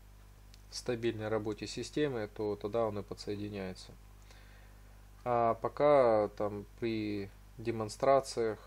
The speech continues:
и тому подобное, ложных срабатываниях, эм, обкатке системе, так сказать, месяца два это проходит, месяц, то пока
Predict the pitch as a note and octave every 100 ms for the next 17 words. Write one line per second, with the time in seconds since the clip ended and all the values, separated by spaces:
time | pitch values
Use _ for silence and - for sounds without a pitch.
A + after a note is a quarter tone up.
0 | - G#2+ - G#2+ G#2 A#2 C3+ C#3+ C3 A#2
1 | A2 G2+ - - - - - - - -
2 | - - - - - - A#2+ A2+ G#2+ G#2
3 | - A2 C3 C#3+ C#3 A#2 A2+ A2 G#2 G2
4 | - - G#2+ G2+ G2 F#2+ F#2 F#2 G2 -
5 | - - - - - - - - - -
6 | A#2 - - - G#2+ - C3+ G#2+ - G2
7 | - G#2 G2+ G2+ - - - - - -
8 | - - - - B2 G#2 G#2 - A2+ B2
9 | A#2+ G#2 G2 - G2 - G2+ - A#2 A2+
10 | - - - - - - - A2 G#2 G2+
11 | G2+ G2 F#2+ - G#2 A#2 A2+ G2+